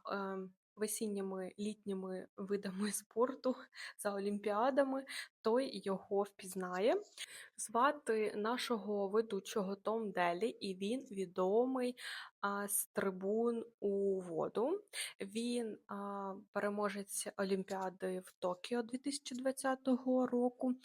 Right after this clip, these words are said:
Також він багаторазовий чемпіон світу, чемпіон Великобританії, тому що він звідти, а, родом.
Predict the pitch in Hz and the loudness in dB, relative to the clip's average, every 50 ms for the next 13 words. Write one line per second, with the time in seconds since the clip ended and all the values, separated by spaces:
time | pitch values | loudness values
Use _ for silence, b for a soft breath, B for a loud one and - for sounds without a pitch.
0 | B B B B - - - - 262 269 269 - - 240 233 220 208 220 - 226 | B B B B -8 -8 -4 0 0 0 0 0 2 2 2 2 0 0 0 -2
1 | 226 226 240 226 202 190 - - - 185 - 202 202 - 202 190 175 185 190 - | 0 0 2 2 2 2 2 0 -6 -4 -2 0 0 0 0 0 0 -2 -2 -2
2 | - - 202 196 196 - - 208 196 190 185 180 180 190 190 - - - - 247 | -2 -2 -2 -4 -4 0 0 2 2 2 0 0 -4 -4 -2 -2 -2 0 2 2
3 | 277 320 311 311 - 262 254 262 262 262 - - 190 185 185 - - 185 185 185 | 2 2 2 2 0 2 2 2 2 0 0 -2 -2 -2 -4 -4 -4 -4 -4 -4
4 | 185 185 185 180 180 - - 180 180 - - 190 - - 226 254 311 339 320 311 | -4 -6 -6 -8 -8 -8 -10 -12 -10 -10 -12 -8 -2 2 2 4 4 4 2 0
5 | 294 302 262 240 247 247 - - 233 220 220 220 226 220 - 214 214 226 220 _ | 0 0 -2 0 0 -2 -4 -4 -6 -4 -2 -4 -4 -6 -6 -6 -6 -6 -6 _
6 | _ - 226 214 220 B B B B B B B B B - 208 208 208 208 208 | _ -2 -2 -2 -2 B B B B B B B B B 2 4 4 6 6 4
7 | 214 202 208 202 202 202 202 | 4 4 2 0 2 0 -2